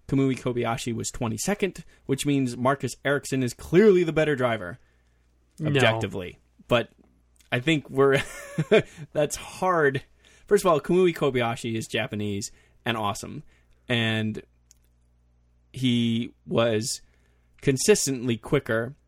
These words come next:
Speaker 1: just perhaps worse luck. And Ericsson was not even loyal to the team. I mean, don't forget, uh, Mar-, uh,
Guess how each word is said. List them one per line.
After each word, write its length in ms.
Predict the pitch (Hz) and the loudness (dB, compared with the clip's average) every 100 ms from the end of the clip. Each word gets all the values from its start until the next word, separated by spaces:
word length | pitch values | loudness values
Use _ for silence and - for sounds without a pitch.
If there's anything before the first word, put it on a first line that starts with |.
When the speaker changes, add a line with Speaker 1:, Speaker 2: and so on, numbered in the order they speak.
| _ - | _ -4
Speaker 1:
just 220 | 123 - | -4 -2
perhaps 440 | 127 120 117 - | -2 -2 -4 -4
worse 240 | 120 113 - | -6 -6 -6
luck. 360 | 110 90 - _ _ _ _ _ _ - | -8 -8 -14 _ _ _ _ _ _ -2
And 520 | 120 117 113 110 120 _ _ _ - | 0 2 0 -2 -4 _ _ _ 0
Ericsson 720 | 147 139 - 139 123 123 120 - _ _ _ _ _ _ _ _ _ _ _ | 0 0 -2 -2 -2 -2 -6 -12 _ _ _ _ _ _ _ _ _ _ _
was 280 | 143 160 151 | 0 0 2
not 220 | 139 185 | 0 0
even 300 | 247 156 123 113 | 0 0 -2 0
loyal 340 | 127 160 143 | 0 0 -2
to 140 | - | -4
the 120 | 117 113 | -6 -6
team. 340 | - 180 120 | -4 -4 -4
I 80 | 110 | -4
mean, 280 | 123 123 113 | -4 -4 -4
don't 200 | 160 196 | -4 -4
forget, 360 | 131 170 156 - _ - | -4 -4 -6 -10 _ -8
uh, 240 | 127 117 90 - | -4 -2 -4 -4
Mar-, 360 | 127 143 151 | 0 0 0
uh, 320 | 117 123 123 | -2 -2 -2